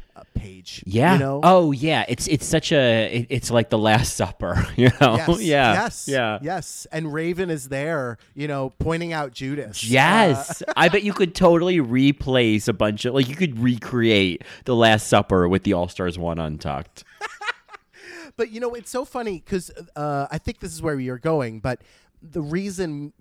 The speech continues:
Speaker 1: Raven said this is that there was actually, like, a fan vote of who they wanted to see on All Stars, correct?
Speaker 2: Yes, yes. So that's what it was. It was like, uh, it was voting who, who people wanted to see on All Stars, and,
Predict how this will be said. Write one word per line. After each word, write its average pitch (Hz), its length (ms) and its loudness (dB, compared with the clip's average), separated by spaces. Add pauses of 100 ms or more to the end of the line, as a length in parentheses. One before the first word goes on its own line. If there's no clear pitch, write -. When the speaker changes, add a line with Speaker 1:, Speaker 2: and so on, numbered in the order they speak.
(120)
Speaker 1:
Raven 143 380 -4
said 165 460 -8
this 107 440 -10
is 127 360 -8
that 123 320 -6 (440)
there 139 140 0
was 139 180 -4
actually, 156 360 -8
like, 123 160 -8
a 113 40 -8
fan 139 520 -6
vote 120 520 -4 (280)
of 131 120 -8
who 131 140 -6
they 135 120 -2
wanted 120 340 -8
to 110 80 -12
see 135 260 -10
on 107 140 -10
All 90 180 -18
Stars, - 400 -18
correct? - 500 -12
Speaker 2:
Yes, 135 580 -2
yes. 135 280 2
So - 120 -2
that's 127 260 2
what 139 100 6
it 90 100 0
was. 87 380 0
It - 80 -10
was 101 160 -6
like, 107 240 -2
uh, 98 180 -2 (140)
it 107 120 -6
was 98 180 -4
voting 110 480 2
who, 98 180 -10 (540)
who 135 180 -2
people 135 240 2
wanted 110 160 4
to 98 60 0
see 113 160 0
on 98 80 4
All 90 160 4
Stars, 87 560 -2
and, 87 360 -12